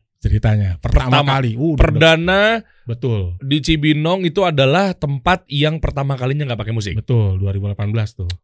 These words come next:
Speaker 1: Gue tes, tapi gue ada beberapa gimmick.
Speaker 2: Oke.
Speaker 1: Waktu itu skateboard sama B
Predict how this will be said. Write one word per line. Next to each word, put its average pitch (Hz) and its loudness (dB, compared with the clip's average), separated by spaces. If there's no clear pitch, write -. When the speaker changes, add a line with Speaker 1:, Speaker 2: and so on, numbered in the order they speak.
Speaker 1:
Gue 110 -6
tes, 143 -4
tapi 120 -4
gue 165 2
ada 139 0
beberapa 127 -2
gimmick. 131 -4
Speaker 2:
Oke. 123 -4
Speaker 1:
Waktu 120 0
itu 165 -4
skateboard 127 -2
sama 123 -2
B 110 -2